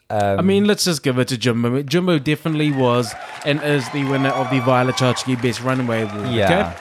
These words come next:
Speaker 2: Okay?
Speaker 1: yeah.
Speaker 2: Let's give her that. Now, let's retro-, let's, let's go back a bit. The best look.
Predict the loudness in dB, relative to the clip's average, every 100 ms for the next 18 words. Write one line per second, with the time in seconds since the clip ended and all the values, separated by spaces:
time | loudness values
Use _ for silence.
0 | -12 -4 0 0 0 0 2 0 0 -8
1 | 0 2 2 2 2 0 -2 -6 -2 -2
2 | -2 -4 -4 -6 -8 -12 _ _ -8 -2
3 | 0 0 0 -2 2 2 0 -6 -20 -20
4 | _ _ -2 -2 0 0 0 -2 -10 -4
5 | 0 4 4 2 -2 -14